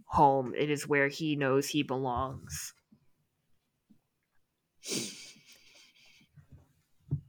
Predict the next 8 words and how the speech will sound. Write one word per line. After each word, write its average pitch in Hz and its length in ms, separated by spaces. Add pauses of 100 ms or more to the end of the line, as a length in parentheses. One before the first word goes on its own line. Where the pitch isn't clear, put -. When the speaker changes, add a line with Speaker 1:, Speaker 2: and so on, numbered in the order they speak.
(760)
Speaker 1:
Um, 175 420 (1300)
you 247 220
good 240 280
there? 277 420 (440)
Speaker 2:
Yeah. 294 540 (840)
<laughs> - 880
I'm 381 280
fine. 240 640